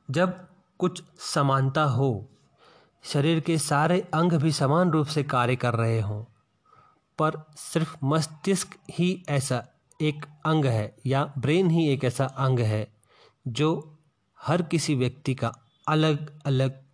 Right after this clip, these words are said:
कार्य करता है, अलग-अलग तरीके से काम करता है। क्या आपने कभी ऐसा सोचा कि ऐसा क्यों? यदि आपने ऐसा सोचा है,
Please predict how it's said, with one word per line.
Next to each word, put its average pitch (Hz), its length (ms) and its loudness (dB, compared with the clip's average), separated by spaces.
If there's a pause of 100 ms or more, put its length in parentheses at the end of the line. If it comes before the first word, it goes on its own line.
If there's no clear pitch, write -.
कार्य 120 260 2
करता 110 380 -4
है, 110 140 -2 (280)
अलग-अलग 147 760 0
तरीके 120 360 -2
से 160 140 -4
काम 113 260 -2
करता 104 340 -6
है। 104 180 -8 (1300)
क्या 147 140 2
आपने 139 320 2
कभी 143 300 0
ऐसा 139 200 0
सोचा 139 420 0 (1200)
कि 175 180 -2
ऐसा 147 260 0
क्यों? 147 420 -2 (4000)
यदि 139 220 2
आपने 175 320 2
ऐसा 156 260 2
सोचा 135 420 0
है, 113 400 0